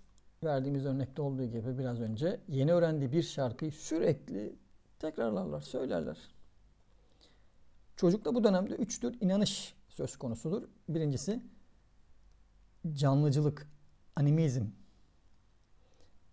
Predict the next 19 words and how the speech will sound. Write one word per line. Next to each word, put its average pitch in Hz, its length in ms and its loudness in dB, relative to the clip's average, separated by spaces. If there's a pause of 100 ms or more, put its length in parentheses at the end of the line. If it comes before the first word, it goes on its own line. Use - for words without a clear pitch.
(440)
Bu 170 280 0 (120)
ne 165 120 2
demek? 113 460 -4
Yaşayan 160 520 -2
ve 143 40 0
yaşamayan 143 480 0
nesneler 147 360 0
arasında 123 640 -4 (260)
ayrım 143 300 4
yapamaz. 147 580 -2 (920)
Oyuncak 151 480 2
bir 147 100 -2
köpeğe, 143 500 -2 (1120)
canlı 143 380 2
bir 151 120 2
köpeğe 147 380 0
davrandığı 139 360 0
gibi 151 240 -4
davranır. 120 440 -6